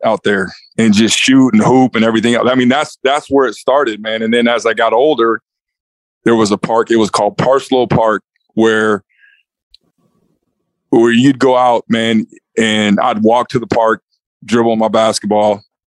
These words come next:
get out there. And then in the summertime, grown men would come out and start playing about three, four o'clock. And they would play all night, man. They would sit there till ten, eleven o'clock at night and play. So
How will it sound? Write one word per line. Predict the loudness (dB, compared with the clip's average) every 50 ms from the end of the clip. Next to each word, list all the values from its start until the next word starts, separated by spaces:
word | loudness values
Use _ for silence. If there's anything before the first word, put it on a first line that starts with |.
| _ -12 -4
get | -2 0 0 2
out | 2 0 0 -2 -2
there. | 0 0 0 0
And | 0 0 2 2
then | 2 2 0 0 -2 -2 _ _ _ -20 -20 -20 -20 _ _
in | -2 0 0
the | 0
summertime, | 0 -2 -2 0 0 0 -2 0 -2 0 0 0 0 0
grown | 0 2 0 2 2 2
men | 2 2 2 2 0
would | 0 0
come | -2 -4 -2 0
out | 0 0 -2
and | -2 -4
start | -6 -2 -2 -2 -2 0
playing | -2 -4 -2 -2 -2 -2 0 0
about | 0 0 0 -2 -2 -4 -6
three, | -2 0 2 4 2 2
four | 2 2 0 2 0
o'clock. | 0 -2 -2 -4 -4 -4 -6 -14 _ _ _ _ _ _ _ _ _ -4
And | 0 0 2
they | 2 2
would | 2 0 0
play | -2 -2 0 0 0 2 0
all | 0 0 2 2 2 2 2
night, | 2 0 0 0 -2 -4
man. | -6 -4 -4 -2 0 0
They | 2
would | 0 0
sit | -2 -2 -4 -4 -2
there | 0 0 0 0 -2
till | -2 -4 -2 -2 -2 -4 -4 -6
ten, | -4 -4 -2 0
eleven | 0 2 2 2 2 0
o'clock | 0 0 -2 -2 -2 -2 -2 -2
at | 0 0
night | 0 0 0 -2
and | -4 -4
play. | -4 -4 -4 -6 -8 _ _ _ _ _ _ _ _ _ _ _ _ _ _ _ -12
So | -4 -2 0 0 2 0 0 -2 -4